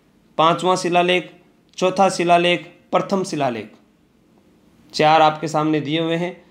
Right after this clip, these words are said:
तो मैं बता दूं आपको कि जो पाँचवाँ शिलालेख था, इसमें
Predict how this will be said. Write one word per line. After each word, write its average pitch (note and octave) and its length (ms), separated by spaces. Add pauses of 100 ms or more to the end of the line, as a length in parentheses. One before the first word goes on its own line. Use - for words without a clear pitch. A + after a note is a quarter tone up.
(260)
तो C#3+ 100
मैं C#3+ 220
बता D3+ 180
दूं D#3 180
आपको D#3 300 (580)
कि A#3 120
जो B3+ 200 (120)
पाँचवाँ D#3+ 440
शिलालेख D3+ 460
था, D3 520 (160)
इसमें F#3 580